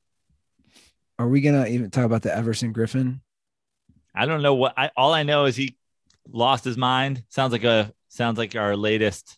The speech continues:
Speaker 1: Well, he has mental, like, like, he has mental health issues, and he has in his career. Like, he's reported. Did you watch the video? The video is jacked up, man.
Speaker 2: No,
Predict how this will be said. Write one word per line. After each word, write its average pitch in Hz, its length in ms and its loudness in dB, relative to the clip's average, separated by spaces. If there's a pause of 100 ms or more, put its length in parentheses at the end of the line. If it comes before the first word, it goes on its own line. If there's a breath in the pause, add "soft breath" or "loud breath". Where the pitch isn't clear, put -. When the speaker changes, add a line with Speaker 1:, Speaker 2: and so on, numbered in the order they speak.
(160)
Speaker 1:
Well, 185 120 4
he 220 180 6
has 202 140 6
mental, 156 440 0
like, 131 280 -4
like, 135 220 -8
he 170 140 0
has 156 140 4
mental 127 260 2
health 98 300 -2 (280)
issues, 98 460 -4
and 117 80 -2
he 127 80 4
has 104 320 2
in 98 60 -8
his 85 120 -10
career. - 420 -8
Like, 101 140 -8
he's 135 180 2
reported. 110 520 0 (1160)
Did 131 120 -2
you 185 80 4
watch 220 240 4
the 131 80 0
video? 120 260 2
The 101 60 -2
video 110 260 2
is 85 120 -10
jacked - 360 -10
up, - 180 -10
man. 60 320 -20
Speaker 2:
No, 95 220 -4